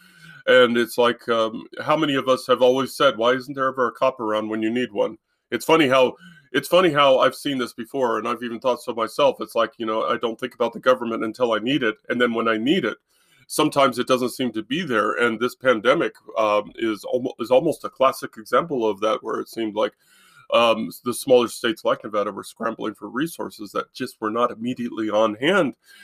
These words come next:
because y-, government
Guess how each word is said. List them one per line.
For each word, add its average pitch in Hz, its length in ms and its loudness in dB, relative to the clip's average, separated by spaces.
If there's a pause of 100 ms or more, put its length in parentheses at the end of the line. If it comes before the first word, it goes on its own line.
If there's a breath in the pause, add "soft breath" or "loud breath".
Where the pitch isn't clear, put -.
(280 loud breath)
because 165 840 2 (100)
y-, - 220 -18 (520)
government 143 560 0